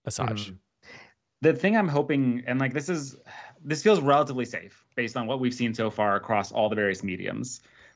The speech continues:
Speaker 3: but I feel like they've been working towards a, uh, try-, basically filling in the backstory for Palpatine's
Speaker 1: Mm-hmm.
Speaker 3: clone showing up in
Speaker 2: Mm-hmm.
Speaker 3: episode nine.
Speaker 2: Right.
Speaker 3: And so we've seen, like I said, the Zillo Beast. Um,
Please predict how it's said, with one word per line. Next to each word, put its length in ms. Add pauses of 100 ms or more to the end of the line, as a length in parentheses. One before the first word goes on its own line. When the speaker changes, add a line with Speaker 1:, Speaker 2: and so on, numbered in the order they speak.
Speaker 3:
but 80
I 80
feel 200
like 140
they've 220
been 220
working 420
towards 760 (140)
a, 720
uh, 500 (1120)
try-, 280
basically 260
filling 240
in 60
the 60
backstory 500
for 120
Palpatine's 720
Speaker 1:
Mm-hmm. 320
Speaker 3:
clone 440
showing 380
up 240
in 60
Speaker 2:
Mm-hmm. 320 (100)
Speaker 3:
episode 260
nine. 440 (500)
Speaker 2:
Right. 180
Speaker 3:
And 320
so 180
we've 200
seen, 320
like 120
I 40
said, 120
the 60
Zillo 300
Beast. 400 (120)
Um, 380